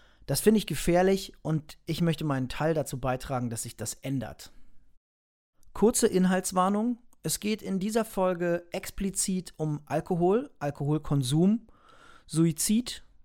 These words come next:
Depression und eine Angststörung. Wenn euch diese Themen also zu sehr belasten, dann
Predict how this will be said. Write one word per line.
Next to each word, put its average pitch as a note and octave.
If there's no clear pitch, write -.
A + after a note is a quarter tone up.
Depression D#3+
und E3+
eine D3+
Angststörung. B2+
Wenn D3
euch E3
diese E3
Themen E3
also C#3
zu G3
sehr F3
belasten, D3
dann B2+